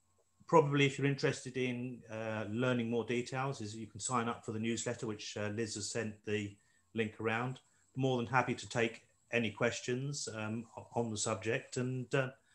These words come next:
um, it's, I think it's gonna be a fantastic project, and really, um, to learn more about Inner London will be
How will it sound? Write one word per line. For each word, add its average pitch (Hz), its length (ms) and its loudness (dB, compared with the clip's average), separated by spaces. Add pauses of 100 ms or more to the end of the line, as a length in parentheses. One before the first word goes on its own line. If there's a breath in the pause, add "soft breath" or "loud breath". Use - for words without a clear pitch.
(540 soft breath)
um, 123 500 -2 (280)
it's, 127 220 -4
I 123 240 0 (160)
think 139 160 0
it's 139 100 -4
gonna 143 160 -2
be 139 80 0
a 139 40 -2
fantastic 147 440 -4
project, 139 380 2
and 123 200 -2
really, 131 500 2 (420 soft breath)
um, 123 540 0 (300)
to 113 300 0 (480)
learn 139 280 2
more 127 200 6
about 120 360 4
Inner 127 120 -6
London 120 360 -2
will 117 120 -2
be 120 380 0